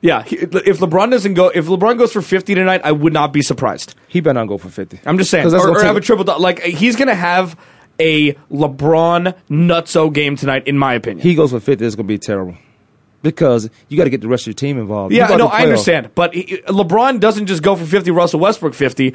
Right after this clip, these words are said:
Speaker 1: He goes
Speaker 2: No.
Speaker 1: for fifty through the offense and just, and just tears it up. He goes to the basket. You need three guys to stop him at any point.
Speaker 2: LeBron is not gonna be stopped. You, you gotta put Kevin,
Speaker 1: I wanna see,
Speaker 2: Paul Pierce.
Speaker 1: I wanna see how much he really believes that Kevin Durant is the M V P tonight.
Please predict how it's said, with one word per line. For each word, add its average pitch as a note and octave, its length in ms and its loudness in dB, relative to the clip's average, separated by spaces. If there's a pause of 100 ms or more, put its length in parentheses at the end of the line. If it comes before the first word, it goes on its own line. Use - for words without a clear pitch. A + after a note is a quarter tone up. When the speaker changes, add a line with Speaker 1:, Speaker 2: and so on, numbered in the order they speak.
(160)
Speaker 1:
He F3+ 80 0
goes G#3 140 4
Speaker 2:
No. D3+ 140 4
Speaker 1:
for A2+ 60 2
fifty G#3+ 260 2
through G3 180 2
the E3 120 2
offense C3+ 520 -2 (240)
and E3 160 -2
just, E3 180 0
and E3+ 120 -2
just D#3+ 180 -2
tears E3 240 2
it E3 80 2
up. D3+ 160 -2 (160)
He A3 180 0
goes D4 220 2
to A3 60 0
the A#3 80 4
basket. E3+ 420 -2
You F#3+ 80 2
need G#3+ 160 2
three G3 140 2
guys G3 200 0
to E3 60 -4
stop E3+ 280 0
him E3+ 120 0
at D#3 240 -2
any D#3+ 220 0
point. C#3+ 420 -4 (800)
Speaker 2:
LeBron D#3+ 320 -2
is B2 100 -4
not A2 160 -4
gonna F2+ 120 -12
be F#2 80 -12
stopped. F#2+ 320 -14 (840)
You, D3+ 160 -10
you D#3+ 200 -6
gotta E3+ 100 4
put D#3 240 0
Kevin, D#3 280 0 (220)
Speaker 1:
I E3+ 120 2
wanna A#3+ 260 4
see, G3 380 2
Speaker 2:
Paul D3+ 200 4
Pierce. E3+ 280 2
Speaker 1:
I G#3 60 4
wanna C4 200 4
see A#3+ 160 0
how G#3+ 200 2
much G3 380 0
he G3+ 160 2
really F#3+ 280 2
believes E3+ 400 2
that D3+ 60 -2
Kevin E3 260 0
Durant D3+ 220 2
is C3 80 -2
the C#3 80 2
M C#3 80 -2
V C#3 120 2
P C3 180 0
tonight. - 440 -8